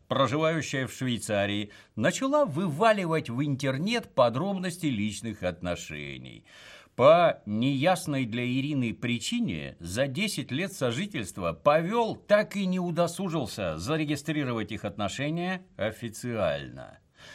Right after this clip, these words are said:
В известном фильме «Гайдая» был персонаж, который никогда не женился, сколько бы его об этом ни просили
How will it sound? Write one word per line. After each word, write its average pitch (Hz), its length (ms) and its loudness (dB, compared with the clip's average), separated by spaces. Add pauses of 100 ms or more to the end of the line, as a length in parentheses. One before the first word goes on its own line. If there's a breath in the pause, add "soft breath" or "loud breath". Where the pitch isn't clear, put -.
(260 loud breath)
В 110 140 -4
известном 160 340 -2
фильме 135 480 -4
«Гайдая» 131 600 2
был 123 240 -2
персонаж, 120 560 -4
который 139 480 -2 (180)
никогда 123 640 0 (120)
не 98 160 -4
женился, 87 680 -6
сколько 170 560 4
бы 151 180 -2
его 131 360 2
об 120 160 2
этом 110 320 -2
ни 95 80 -2
просили 92 760 -6